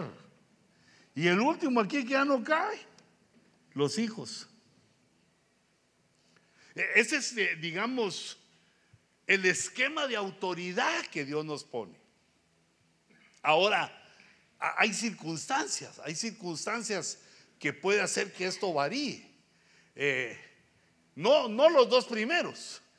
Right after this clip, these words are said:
Eh, pásame a la pizarra, hijito, porque, para que ve-, vean los hermanitos. Digamos, eh, el Padre y el Hijo, como son divinos, eso se está, esa autoridad está firme.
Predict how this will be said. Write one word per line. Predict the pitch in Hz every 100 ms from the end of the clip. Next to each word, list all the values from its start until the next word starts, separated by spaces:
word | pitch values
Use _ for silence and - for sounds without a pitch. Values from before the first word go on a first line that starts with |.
| _
Eh, | 185 180
pásame | 180 190 311 330
a |
la | 262 208
pizarra, | 220 320 330 320
hijito, | 320 349 220
porque, | 165 139 143 - - _ _ _
para | 151 151
que | 147 147 156
ve-, | 151 147
vean | 151 214 214
los | 175
hermanitos. | 170 160 175 269 - - - - _ - _
Digamos, | 151 165 226 240 190 -
eh, | 165 143 117 - - _
el | 170 165 -
Padre | 254 254 190 147 120 139
y | 160
el | 165 247
Hijo, | 339 - - - -
como | 165 156 151
son | 247 302
divinos, | 294 277 202 190 202 - - - _
eso | 160 170 190
se | 160
está, | 135 190 185
esa | 175 190 190 143 - - _ _ _ _ _
autoridad | 165 160 151 135 139 196 -
está | 170 - 165
firme. | 160 226 190 113 87